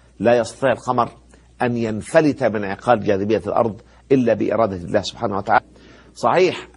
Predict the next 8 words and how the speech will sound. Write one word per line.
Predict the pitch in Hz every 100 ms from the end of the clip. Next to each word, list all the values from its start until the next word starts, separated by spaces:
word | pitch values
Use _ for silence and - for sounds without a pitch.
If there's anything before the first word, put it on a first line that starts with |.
| _ -
ثابت | 143 135 123 104
علميا | 101 117 127 101 87 - _ - _
أن | 123
القمر | 120 - 135 123
يبتعد | 113 104 - 147 117
عنا | 92 131 107 82 - - _
سنويا | - 110 107 127
بمعدل | 101 95 98 113 110 107